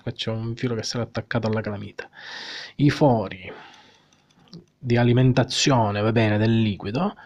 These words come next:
siano completamente ricoperti dal cotone. Ma che è sta cosa?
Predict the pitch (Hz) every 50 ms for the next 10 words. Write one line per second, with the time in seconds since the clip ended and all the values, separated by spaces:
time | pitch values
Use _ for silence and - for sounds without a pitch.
0 | - - - - - - - - - 123 110 113 143 175 196 156 - 131 120 113
1 | 120 113 113 117 113 113 110 104 113 - - 107 - 110 - 107 107 107 - -
2 | - - - 117 107 - - _ _ _ _ _ _ _ _ _ _ _ _ _
3 | - 113 110 110 107 104 95 - - _ - - 113 104 101 107 101 98 95 92
4 | 90 90 90 - - - _ _ _ _ _ _ _ _ _ 107 135 175 151 -
5 | - - - 98 95 92 - - - -